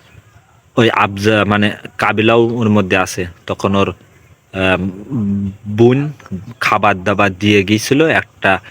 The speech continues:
ভিলেন ওর খাবার দাবার খেয়ে নিয়েছে। কাবিলা সে, "এই তো ভালো ছে-, ভালো মানুষটি ওর খাবার নিয়েছে কেন?" পরে ওর খাবার ফিরিয়ে দিয়ে পরবর্তীতে বলে কই বা টাকা পয়সা দিয়ে পুলিশ বলছে, "কারো বলবা না।"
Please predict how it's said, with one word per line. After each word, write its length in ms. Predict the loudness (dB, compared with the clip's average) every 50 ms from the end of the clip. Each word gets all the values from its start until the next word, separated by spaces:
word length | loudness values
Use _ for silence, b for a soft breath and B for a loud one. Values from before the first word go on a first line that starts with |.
| B B B -12 -6
ভিলেন 360 | -2 2 2 4 2 2 0
ওর 120 | -2 -4 -4
খাবার 360 | -4 -4 -2 0 0 0 0 -2
দাবার 220 | -2 0 0 0 -2
খেয়ে 180 | -2 -2 -2 0
নিয়েছে। 260 | -2 -2 -4 -6 -6 -4
কাবিলা 360 | -2 -2 -2 0 0 0 0
সে, 220 | 2 2 2 4
"এই 140 | 2 2 0 -2 -2
তো 160 | -2 -2 0
ভালো 320 | 0 -2 -2 -2 -2 -2
ছে-, 200 | -4 -4 -6 -8 -10 B B B B B -4
ভালো 260 | -2 0 2 2 2
মানুষটি 380 | 2 2 2 2 0 0 0 -2
ওর 60 | -2
খাবার 340 | -2 -2 -2 0 0 0 0
নিয়েছে 180 | 0 -2 -2
কেন?" 160 | -4 -4 -4
পরে 240 | -2 -2 0 0 0
ওর 60 | 0 -2 -2
খাবার 260 | -4 -4 -2 -2 -4 -2
ফিরিয়ে 260 | 0 0 0 0 0
দিয়ে 160 | 0 -2 -2 -2 -2
পরবর্তীতে 640 | -2 -2 0 0 -2 -2 -2 -2 -2 0 0 0 0 -4 B B B B B B B _ -6 -2
বলে 280 | 0 2 2 2 2
কই 200 | 2 2 2 2
বা 160 | 2 2 -2
টাকা 320 | -2 -2 -2 -2 -2 -2 -2
পয়সা 320 | 0 0 -2 0 0 0
দিয়ে 160 | 0 2 0
পুলিশ 360 | 0 -2 -2 -2 -2 -2 0 2
বলছে, 220 | 0 0 0 -2
"কারো 260 | -2 -2 -2 0 0
বলবা 360 | 0 0 0 0 0 0 0
না।" 180 | 0 0 -2 -4